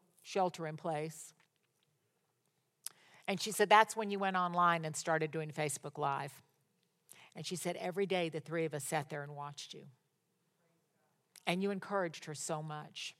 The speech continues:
And, of course, I was so honored, so blessed to hear that. And she said she really loved you. But this was her motto every single day. And I've made it mine.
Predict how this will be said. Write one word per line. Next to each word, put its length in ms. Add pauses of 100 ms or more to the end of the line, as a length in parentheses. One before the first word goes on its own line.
(1400)
And, 160
of 60
course, 260
I 120
was 160
so 360
honored, 520 (1500)
so 280
blessed 320
to 80
hear 160
that. 160
And 100
she 140
said 220
she 160
really 280
loved 320
you. 200 (1500)
But 120
this 200
was 160
her 160
motto 500 (1120)
every 220
single 340
day. 320 (1300)
And 120
I've 160
made 200
it 80
mine. 480